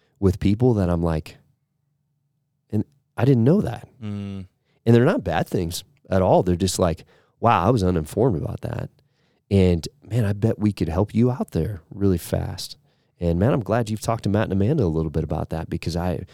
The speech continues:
Speaker 1: I don't know if they knew that. And man, we can help that quick." 'Cause I think the people who are probably the most informed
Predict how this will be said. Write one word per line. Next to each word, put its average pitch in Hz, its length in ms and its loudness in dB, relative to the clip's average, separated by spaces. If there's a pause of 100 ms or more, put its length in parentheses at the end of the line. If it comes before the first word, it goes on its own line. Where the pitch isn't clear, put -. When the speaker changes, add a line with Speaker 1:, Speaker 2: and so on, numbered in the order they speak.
(500)
Speaker 1:
I 104 140 -4
don't 175 160 0
know 85 140 2
if 95 100 -2
they 202 160 2
knew 220 180 2
that. 85 300 -8 (120)
And 90 200 2
man, 120 200 -2
we 82 120 -4
can 87 160 -6
help 82 220 -2
that 87 220 -2
quick." - 480 -8 (420)
'Cause 92 120 2
I 95 80 6
think 143 240 0
the 90 100 2
people 120 380 0
who 92 60 4
are 82 80 0
probably 101 380 0
the 78 160 -2
most 82 500 0
informed 127 500 0